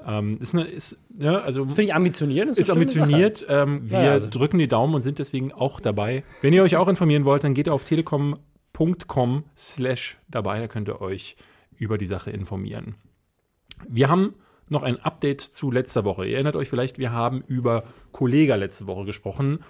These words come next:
Speaker 1: und sein Alpha Mentoring. Das, äh, da gab's einen Artikel auf Vice, äh, gestützt auch durch, ähm, Recherchen von BuzzFeed. Und da hatten wir so ein bisschen darüber erzählt, dass, ne, da hatten Undercover-Leute da drin gesessen und von,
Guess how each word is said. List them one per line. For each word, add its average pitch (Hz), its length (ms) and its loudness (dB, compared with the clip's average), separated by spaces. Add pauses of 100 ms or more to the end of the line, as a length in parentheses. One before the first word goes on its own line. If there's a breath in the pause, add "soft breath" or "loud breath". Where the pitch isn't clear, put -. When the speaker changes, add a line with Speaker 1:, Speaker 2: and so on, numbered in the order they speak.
(100)
Speaker 1:
und 120 160 -2
sein 117 340 0
Alpha 139 420 -2
Mentoring. 110 800 -2
Das, - 360 -8
äh, 117 100 0
da 110 100 -6
gab's 120 160 -8
einen 107 100 -4
Artikel 180 460 -2
auf 110 320 -4
Vice, 101 680 -6 (400 loud breath)
äh, 110 200 -2
gestützt - 420 -4
auch 127 120 -2
durch, 120 500 -4
ähm, 107 540 -4 (220)
Recherchen 113 540 -6
von 95 160 -6
BuzzFeed. - 540 -8 (480 loud breath)
Und 113 560 2 (320 soft breath)
da 117 220 2
hatten 135 220 0
wir 123 120 4
so 113 80 0
ein - 20 -2
bisschen 123 180 -2
darüber 110 240 0
erzählt, 117 480 -4
dass, 104 240 -6
ne, 110 140 -4
da 110 160 -4
hatten 113 220 -8
Undercover-Leute 117 1040 -2
da 101 160 -4
drin 110 260 -6
gesessen 113 300 -4
und 104 180 -6
von, 104 440 -4